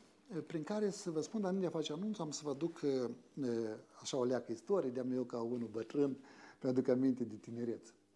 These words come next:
Era în anul două mii șase. Și pun departe că veți înțelege. Era în anul două mii șase, atunci Federația Rusă ne-a dat prima lovitură că ne-a ju-, majorat, ne-a dublat tar-,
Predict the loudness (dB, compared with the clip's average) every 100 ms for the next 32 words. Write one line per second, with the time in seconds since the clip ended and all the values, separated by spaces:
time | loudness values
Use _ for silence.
0 | -20 -20 _ -4 0 2 2 2 0 0
1 | -2 -2 -4 -8 -14 -20 _ _ _ _
2 | _ -20 -10 -8 -6 -6 -6 -8 -6 -6
3 | -6 -10 -12 -10 -6 -4 -2 -2 -2 -2
4 | -2 -4 -6 -6 -6 -8 -14 _ _ _
5 | -20 -8 -2 2 2 2 -2 -2 0 -2
6 | -4 -4 -4 -4 -6 -8 -10 -20 _ _
7 | -10 -6 -4 -6 -6 -6 -4 -4 -4 -6
8 | -8 -8 -10 -12 -12 -12 -14 -12 -8 -4
9 | 0 2 0 -4 -20 _ _ _ -6 -4
10 | -2 -4 -4 -10